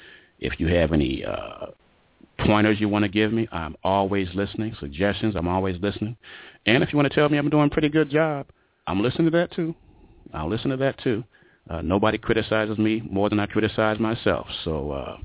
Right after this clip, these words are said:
chances are, if you have a critique of myself, I've already, uh, s-, given myself, uh, the paddle. <laughs>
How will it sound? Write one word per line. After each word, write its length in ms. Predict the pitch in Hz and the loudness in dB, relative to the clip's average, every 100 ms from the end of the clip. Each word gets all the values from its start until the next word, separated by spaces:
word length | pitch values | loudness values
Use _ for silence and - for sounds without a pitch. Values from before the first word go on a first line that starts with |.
| - - - - | -16 -16 -14 -2
chances 380 | 107 107 98 | 0 2 0
are, 160 | 113 110 | 2 2
if 100 | 101 | 0
you 80 | 113 | 0
have 140 | 107 | -2
a 40 | 98 | -4
critique 420 | 98 - 120 110 | -8 -4 -4 -4
of 60 | |
myself, 460 | 104 110 104 113 113 - 95 | -4 -4 -2 -4 -4 -6 -2
I've 200 | 101 101 | 0 2
already, 520 | 98 95 98 95 98 _ - _ _ | 2 2 0 -2 -6 _ -20 _ _
uh, 160 | - 82 | -8 -6
s-, 540 | 92 - _ _ - - - - | -8 -14 _ _ -20 -20 -18 -2
given 200 | 107 98 | 0 2
myself, 420 | 92 85 95 85 78 - - _ _ _ | 0 -2 -2 0 -2 -4 -8 _ _ _
uh, 220 | 80 76 | -16 -16
the 100 | 82 | -16
paddle. 380 | - 104 80 62 - _ | -10 -8 -8 -14 -20 _
<laughs> 80 | - | -6